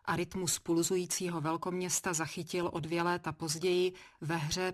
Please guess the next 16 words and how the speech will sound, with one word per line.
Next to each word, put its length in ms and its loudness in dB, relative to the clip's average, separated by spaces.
příznačně 720 -2
nazvané 560 0
Sexuální 840 2
perverze 480 0
v 80 -6
Chicagu. 640 -2
V 100 -2
sérii 400 2
rychlých 540 -2
a 80 2
neuctivých 720 -2
scén 500 0
tu 100 0
zkoumá 500 4
sexuální 760 2
život 380 -2